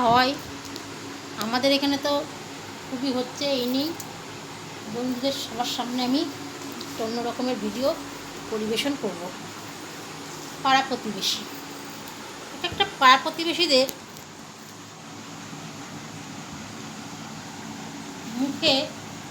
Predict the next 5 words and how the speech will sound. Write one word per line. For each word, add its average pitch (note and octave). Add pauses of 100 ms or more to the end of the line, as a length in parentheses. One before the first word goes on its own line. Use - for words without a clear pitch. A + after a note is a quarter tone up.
(540)
মারিতম B3+ (140)
জগৎ, G3 (720)
সব C#4 (120)
জানতা C4+
গামছাওয়ালা। F#3+